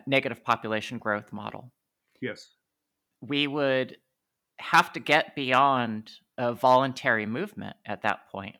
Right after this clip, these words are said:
Speaker 1: because that, that degree of central planning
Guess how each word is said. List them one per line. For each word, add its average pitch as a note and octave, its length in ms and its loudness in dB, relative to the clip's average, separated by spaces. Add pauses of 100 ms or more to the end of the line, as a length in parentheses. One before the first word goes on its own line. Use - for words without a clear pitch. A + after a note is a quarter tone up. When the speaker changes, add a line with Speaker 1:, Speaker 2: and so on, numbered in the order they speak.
Speaker 1:
because G#2+ 520 -10 (300)
that, B2+ 300 2 (200)
that D#3 180 2
degree D#3+ 240 -2
of B2+ 100 -2
central C3+ 380 -2
planning B2+ 640 -4